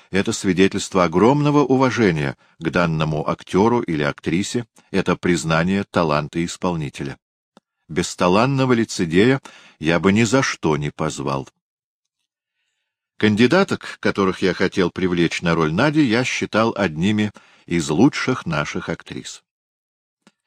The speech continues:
Из них нужно было выбрать ту, в которой максимально сконцентрировались бы качества, необходимые героине.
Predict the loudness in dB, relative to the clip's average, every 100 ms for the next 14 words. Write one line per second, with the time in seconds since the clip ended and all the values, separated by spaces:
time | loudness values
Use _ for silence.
0 | -2 0 4 4 4 2 2 2 6 6
1 | 6 4 4 0 _ 2 2 2 _ _
2 | _ _ -6 -2 2 4 4 2 0 0
3 | 2 2 2 -2 -2 -2 -2 -2 0 2
4 | 4 2 2 0 -2 0 0 0 -6 -4
5 | -2 0 -2 0 -2 0 0 -2 0 0
6 | 0 -2 -6